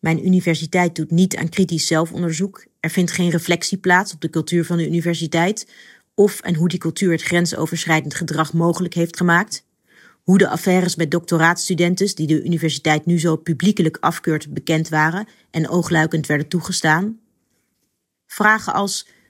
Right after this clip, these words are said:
"Wat is er werkelijk gebeurd en hoe heeft dat kunnen gebeuren?", worden niet gesteld. Met mijn verhaal wordt niets gedaan. Ook niets met de ervaring van alle andere studenten en medewerkers.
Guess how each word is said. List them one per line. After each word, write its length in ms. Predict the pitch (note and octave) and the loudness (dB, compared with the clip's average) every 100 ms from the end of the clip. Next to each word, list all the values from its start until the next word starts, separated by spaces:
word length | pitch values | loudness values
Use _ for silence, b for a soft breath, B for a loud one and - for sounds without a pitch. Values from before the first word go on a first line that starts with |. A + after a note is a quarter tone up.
| b | b
"Wat 220 | E3+ B3 | 0 0
is 140 | - A3+ | 2 0
er 80 | G3 | 4
werkelijk 380 | G#3+ G#3 G3+ | 4 2 -2
gebeurd 560 | - E3+ A3+ B3 F3 - | -2 0 2 2 2 -6
en 320 | - F3+ E3+ E3 B B - | -2 0 0 -2 B B -2
hoe 200 | G#3 F#3+ | 2 6
heeft 220 | G#3+ A3 | 6 4
dat 160 | F3+ | -2
kunnen 260 | - B3+ A#3 | 2 4 4
gebeuren?", 560 | G3 D#3+ E3+ E3 E3 - b b | 2 2 4 4 0 -6 b b
worden 260 | - F#3+ F#3 | 0 2 4
niet 180 | G#3 - | 2 2
gesteld. 580 | G3 - A3+ E3+ - - _ _ _ _ - | -2 2 2 2 -4 -14 _ _ _ _ -8
Met 160 | E3 F#3 | -4 2
mijn 180 | F#3 | 2
verhaal 340 | F#3 F3 G#3 G3 | 4 2 4 4
wordt 160 | F3+ | 2
niets 220 | F#3+ G3+ - | 2 2 2
gedaan. 520 | E3+ G3 F3+ D#3 D3 _ _ _ _ _ _ _ - | 2 4 4 2 -8 _ _ _ _ _ _ _ 0
Ook 220 | G3 F3+ | 0 2
niets 240 | F3 E3 | 0 2
met 160 | F3+ E3 | -2 -2
de 80 | - | -2
ervaring 480 | D3 F3 E3+ F3 | 2 2 4 -2
van 320 | E3 E3+ E3 - _ | -2 -2 -2 -6 _
alle 220 | F3+ F3+ | 0 0
andere 340 | - G#3 G#3 E3 | 2 4 4 2
studenten 500 | - F3 E3+ E3 D3 | -2 0 0 0 0
en 80 | D3+ | 2
medewerkers. 840 | D#3+ D3+ D3 C#3+ C#3+ C#3+ - - | 2 2 0 -2 -4 -8 -8 -10